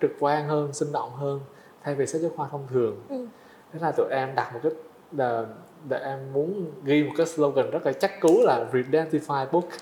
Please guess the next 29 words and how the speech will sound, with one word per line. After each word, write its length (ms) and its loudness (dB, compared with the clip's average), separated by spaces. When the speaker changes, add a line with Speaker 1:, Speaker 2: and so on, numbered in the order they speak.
Speaker 2:
Ừ. 640 4
Speaker 1:
Tức 120 4
là 200 4
định 200 -4
nghĩa 120 2
lại 140 4
sách. 180 0
Speaker 2:
Ừ. 240 0
Speaker 1:
Thế 80 -2
là 240 2
định 180 0
nghĩa 80 0
lại 160 4
sách 240 0
thì 140 2
trong 240 -2
Redentify 360 0
Book 200 0
có 160 2
chữ 160 4
Re 360 2
và 80 2
Bo... 80 2
à, 100 0
là 180 -2
em 160 -8
đặt 160 -6
là 60 -12
Rebo 240 -4